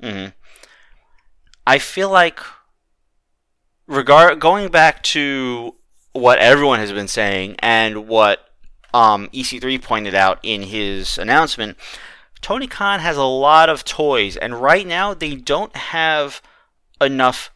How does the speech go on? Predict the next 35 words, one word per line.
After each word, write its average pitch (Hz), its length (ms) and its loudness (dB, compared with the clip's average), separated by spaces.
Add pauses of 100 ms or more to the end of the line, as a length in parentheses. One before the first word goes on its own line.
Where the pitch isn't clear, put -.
(140)
T 175 280 -8
V 160 200 -12
time 98 480 -2 (220)
to, 170 260 -4 (640)
for - 160 -12
him 170 140 -6
to 160 120 -8
really 160 240 -6
play 185 280 0
with 165 160 0
all 92 180 2
these 90 180 -8
toys. 80 300 -6 (280)
And 170 200 0
I'm 170 140 -2
sorry, 180 400 -2 (340)
I 214 220 2
don't 202 200 -2
have 175 200 -4
the 165 80 -8
time 196 300 -4
to 147 100 -10
be 120 80 -6
watching 107 300 2
Dark 98 280 0
and 98 100 -12
Dark 92 240 -4
Elevation. 80 520 -6 (1500)
I 139 120 -2
really 151 360 2
don't. 107 220 -4 (1500)
I 123 100 4
wish 131 260 0
I 131 100 2
did. 101 300 -6